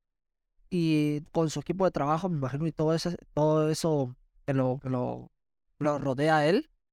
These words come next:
que tiene la trilogía mundial. ¿Qué significa esto? Significa darle la vuelta al mundo,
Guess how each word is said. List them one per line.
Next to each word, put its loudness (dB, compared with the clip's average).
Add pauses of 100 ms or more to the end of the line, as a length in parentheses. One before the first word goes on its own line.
(280)
que 0
tiene 2 (400)
la 0
trilogía 0
mundial. 0 (480)
¿Qué -2
significa -2
esto? -4 (560)
Significa 0
darle 2
la 0
vuelta 2
al 4
mundo, 0